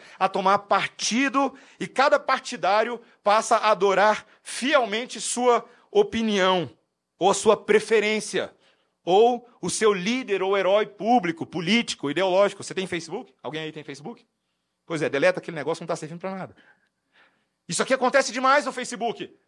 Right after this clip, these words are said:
Crente na igreja, mas chega no Facebook, você se torna um verdadeiro Che Guevara.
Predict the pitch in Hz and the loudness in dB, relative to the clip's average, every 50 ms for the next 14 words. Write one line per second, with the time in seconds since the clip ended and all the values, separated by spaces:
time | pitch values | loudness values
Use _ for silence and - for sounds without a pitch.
0 | _ _ _ _ - 240 294 311 330 320 - 294 294 294 285 262 254 240 240 233 | _ _ _ _ 0 2 2 2 2 0 -4 -2 0 0 0 0 2 2 2 4
1 | 226 214 202 196 - - 277 277 262 247 - 269 254 - - 240 233 - 254 - | 2 0 -4 -4 -4 -4 -4 -4 -4 -4 -4 -6 -6 -6 -8 -8 -8 -8 -10 -10
2 | 240 - 247 226 233 233 214 214 220 233 226 185 233 254 254 - 262 262 240 240 | -6 -2 -2 0 0 0 0 0 0 0 2 0 -2 -2 -2 -2 -2 2 2 2
3 | 190 156 190 226 311 480 - 113 - | 2 2 0 0 0 -2 -6 -6 -8